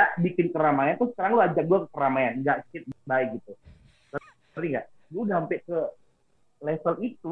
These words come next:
gitu loh, level gue yang, wah, gila ya gitu. Maksudnya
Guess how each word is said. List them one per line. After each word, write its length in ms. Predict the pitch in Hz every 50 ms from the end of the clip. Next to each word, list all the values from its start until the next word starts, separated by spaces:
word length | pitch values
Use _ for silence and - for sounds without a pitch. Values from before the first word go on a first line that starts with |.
| 208 247
gitu 180 | 214 175 - -
loh, 140 | 127 113 - -
level 300 | - 131 139 - 160 175 165 151
gue 120 | 160 175
yang, 160 | 180 170 165 165 165 160 151 - - - - - - _ _
wah, 240 | - 165 165 165 165
gila 280 | 151 143 143 147 160 160 -
ya 120 | 180 190 185
gitu. 180 | 170 165 - 160
Maksudnya 380 | 151 156 151 196 190 190 -